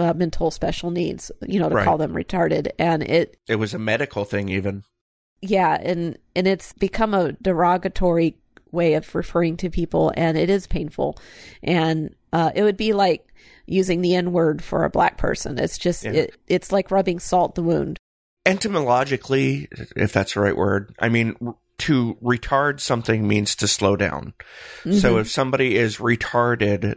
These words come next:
Speaker 2: they are slower. So it, you know, it made sense, but society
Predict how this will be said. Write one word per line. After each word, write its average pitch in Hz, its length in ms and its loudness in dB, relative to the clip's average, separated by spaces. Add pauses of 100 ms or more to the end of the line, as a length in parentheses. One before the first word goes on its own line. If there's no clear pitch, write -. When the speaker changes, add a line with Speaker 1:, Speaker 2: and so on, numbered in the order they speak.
Speaker 2:
they 107 240 0
are 107 460 2 (120)
slower. 110 640 0 (480)
So 127 460 0
it, - 240 -6 (260)
you 160 140 -2
know, 143 260 0
it 151 200 -2
made 160 280 -2
sense, 113 360 -2
but 113 300 2 (540)
society 123 1080 0